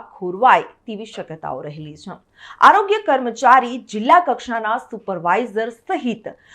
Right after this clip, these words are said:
પચીસ હજાર જેટલા કર્મચારીઓ આજથી અચોક્કસ મુદ્દતની હડતાલ પર ઉતરી ગયા છે.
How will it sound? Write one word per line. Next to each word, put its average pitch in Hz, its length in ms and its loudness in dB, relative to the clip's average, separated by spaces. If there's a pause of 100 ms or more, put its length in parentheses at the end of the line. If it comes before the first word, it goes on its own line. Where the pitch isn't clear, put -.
(200)
પચીસ 330 640 2
હજાર 220 480 4
જેટલા 269 400 0
કર્મચારીઓ 214 840 -2 (140)
આજથી 214 520 -4 (420)
અચોક્કસ 370 760 4
મુદ્દતની 233 500 -8
હડતાલ 175 480 -4
પર 156 100 -12
ઉતરી 110 220 -16
ગયા 127 240 -12
છે. - 180 -20